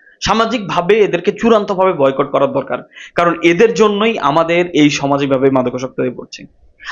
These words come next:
আমরা তো গোড়ার লেভেলে যাইতে পারবো না, আমরা তো সাধারণ মানুষ, আমাদের সেই এখতিয়ার নাই যে আমরা সরাসরি যেখান থেকে মাদক আসতেছে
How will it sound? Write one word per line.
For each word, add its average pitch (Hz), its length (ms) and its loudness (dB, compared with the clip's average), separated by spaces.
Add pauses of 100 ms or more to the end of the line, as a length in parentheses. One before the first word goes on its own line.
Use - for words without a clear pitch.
আমরা 208 380 2
তো 254 440 4
গোড়ার 156 420 2
লেভেলে 208 320 2
যাইতে 180 260 2
পারবো 202 320 0
না, 123 220 -2 (360)
আমরা 147 220 4
তো 180 100 -6
সাধারণ 175 420 2
মানুষ, 123 380 0 (220)
আমাদের 185 220 2
সেই 233 280 2
এখতিয়ার 220 400 0
নাই 160 340 2
যে 127 260 -2
আমরা 147 440 0 (260)
সরাসরি 233 640 0
যেখান 165 340 -2
থেকে 190 180 -4
মাদক 147 320 0
আসতেছে 175 380 -4